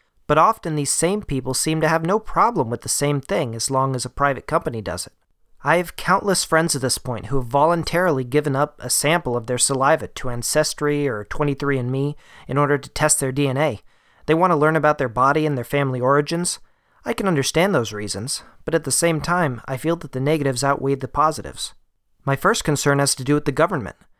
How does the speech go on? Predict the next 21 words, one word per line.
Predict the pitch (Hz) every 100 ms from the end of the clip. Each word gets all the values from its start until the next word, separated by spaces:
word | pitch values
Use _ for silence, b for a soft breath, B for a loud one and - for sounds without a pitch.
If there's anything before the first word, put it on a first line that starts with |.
| _ _
If | 143 -
government | 170 202 196 170
officials | - 202 180 139
demanded | - 139 139 147
that | 139 123
everybody | 160 160 156 151 139
give | 123 160
them | 147
their | 135
genetic | 123 131 135 139 147
information | 143 135 127 147 - 123
for | 131
a | 120
vast | 127 139 147 123
database, | 135 180 185 95 95 - b b
most | 190 208 -
people | 151 -
would | 151
be | 131
very | 135 156
concerned. | 156 147 - 202 165 135